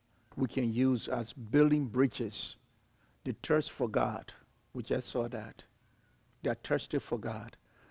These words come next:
The hunger for God. And so, yes, take the manual with them, the Bible, and share scripture with them. One,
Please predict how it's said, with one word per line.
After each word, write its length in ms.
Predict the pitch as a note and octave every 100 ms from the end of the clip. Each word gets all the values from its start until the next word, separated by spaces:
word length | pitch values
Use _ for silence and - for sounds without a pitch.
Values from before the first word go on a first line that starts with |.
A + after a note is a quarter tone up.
| -
The 120 | C#3
hunger 380 | - E3 D#3+ D#3+
for 200 | - B2+
God. 460 | B2+ B2 A2 - - _ _ _ _ _ - - - - - - - - -
And 160 | E3
so, 220 | - F3
yes, 520 | E3+ F3 E3 C3 - - -
take 200 | G3+ G3
the 80 | D3
manual 340 | D3+ E3 E3+
with 180 | D3+ A2+
them, 240 | C3+ A#2+
the 100 | A#2
Bible, 680 | A2 C3+ C#3+ E3+ B2+ A2 G#2+ B2 -
and 180 | C3+ A2+
share 420 | - - D3+ D3+
scripture 560 | C#3+ - - D#3 - D3+
with 220 | A#2+ A2+
them. 280 | A#2 A2 G#2+ - _ _ - - - - - - _
One, 460 | C#3 D#3 D3 A2+